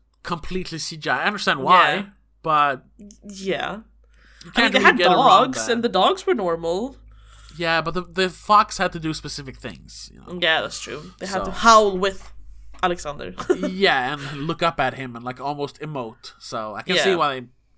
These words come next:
Speaker 1: went the C G I route.
Speaker 2: But they looked very C G I. I didn't like that.
Speaker 1: Yeah,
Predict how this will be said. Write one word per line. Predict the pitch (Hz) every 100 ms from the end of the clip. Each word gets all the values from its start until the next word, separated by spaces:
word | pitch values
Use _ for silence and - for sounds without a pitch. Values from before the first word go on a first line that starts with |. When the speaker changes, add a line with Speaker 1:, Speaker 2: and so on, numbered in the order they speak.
| _ _
Speaker 1:
went | 151 127 127 - _ _ - - -
the | 139
C | 127 147
G | 123
I | 101 95
route. | 76 - - - - _ -
Speaker 2:
But | 202
they | 226
looked | 226 262 277 -
very | - -
C | - -
G | - -
I. | 69 202 -
I |
didn't | - 202 175 170
like | 180
that. | - - - - -
Speaker 1:
Yeah, | 302 277 262 247